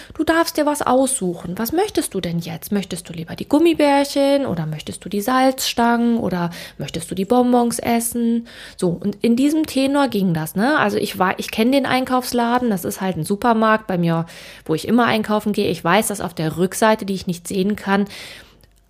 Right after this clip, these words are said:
alle Süßigkeiten dieser Welt, naja, nicht alle, aber ein Großteil an Süßigkeiten da aufgereiht ist. Und wenn ich da als Erwachsener vorstehe, geht es mir ganz oft so, dass ich da stehe und denke, „Oh, das ist lecker, das ist lecker, das ist auch lecker“, mach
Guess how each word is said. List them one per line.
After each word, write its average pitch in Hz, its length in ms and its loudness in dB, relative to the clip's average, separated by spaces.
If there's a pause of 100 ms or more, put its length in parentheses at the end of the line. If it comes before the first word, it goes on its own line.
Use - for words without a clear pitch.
alle 208 240 6
Süßigkeiten 202 600 2
dieser 185 280 0
Welt, 190 380 4
naja, 165 240 0
nicht 180 220 0
alle, 196 220 4
aber 175 360 2
ein 175 160 0
Großteil 214 960 0
an 165 140 -2
Süßigkeiten 185 680 -2
da 170 160 0
aufgereiht 165 1200 -2
ist. - 320 -6 (300)
Und 185 160 2
wenn 190 120 2
ich 247 200 0
da 262 180 4
als - 160 -2
Erwachsener 196 420 -2
vorstehe, 214 800 0 (720)
geht 208 240 4
es 202 100 -4
mir 196 140 2
ganz 196 240 2
oft - 180 -4
so, 220 140 2
dass 202 160 2
ich 196 100 -8
da 185 100 -2
stehe 226 340 2
und 190 140 0
denke, 202 300 0
„Oh, 175 160 -2
das 190 180 0
ist 226 160 -2
lecker, 220 280 -2
das 190 200 -2
ist 202 140 -8
lecker, 202 240 -2
das 160 160 -2
ist 147 220 -6
auch 247 240 2
lecker“, 220 340 2
mach 185 260 -4